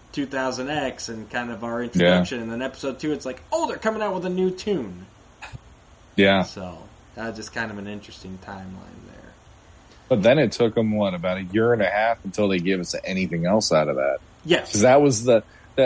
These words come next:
Speaker 2: I, I loved how when that was revealed, it was a big thing for a week, and then it, nothing. And then the, I think the first news we heard about it was somebody associated to the production going,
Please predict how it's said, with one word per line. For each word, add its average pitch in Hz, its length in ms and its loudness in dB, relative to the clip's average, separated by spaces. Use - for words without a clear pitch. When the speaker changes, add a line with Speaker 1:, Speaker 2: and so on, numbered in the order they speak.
Speaker 2:
I, 123 140 2
I 127 160 -2
loved 131 340 0
how 127 140 -4
when 113 240 -4
that 110 220 -4
was 110 200 -8
revealed, 107 720 2
it 127 60 0
was 113 200 2
a 104 60 -2
big 117 560 0
thing 117 340 -2
for 107 240 0
a 92 60 -2
week, 98 400 -2
and 117 160 2
then 120 200 2
it, 110 100 -4
nothing. 92 800 2
And 131 100 4
then 127 100 6
the, 117 120 4
I 110 80 4
think 143 240 2
the 139 80 4
first 143 400 0
news 131 180 -2
we 117 120 -4
heard 131 220 -2
about 107 340 0
it 107 60 -2
was 107 140 -6
somebody 123 640 0
associated 113 760 -4
to 110 40 -4
the 95 80 -6
production 107 640 0
going, 107 380 0